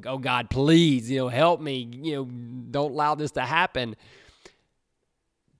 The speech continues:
But that's not how it happens, right? Like, that's not the way Satan approaches us. That's not how sin approaches us. It's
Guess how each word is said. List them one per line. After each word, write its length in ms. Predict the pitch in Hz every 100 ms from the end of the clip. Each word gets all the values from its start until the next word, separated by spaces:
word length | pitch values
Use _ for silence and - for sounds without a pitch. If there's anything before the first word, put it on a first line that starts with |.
| _
But 220 | 185 160
that's 320 | 196 185 165 175
not 260 | 151 156
how 200 | 143 151
it 100 | 151
happens, 520 | 131 - - - 135
right? 320 | 147 139 165 -
Like, 240 | 151 -
that's 220 | 170 165
not 160 | 175 165
the 80 | 160
way 140 | 160
Satan 300 | - 165 151
approaches 500 | 139 156 180 156 127
us. 100 | 120
That's 220 | 156 156
not 220 | 160 151
how 120 | 147 156
sin 300 | - 170 170
approaches 500 | - 131 - 113 113
us. 180 | 110 -
It's 180 | 135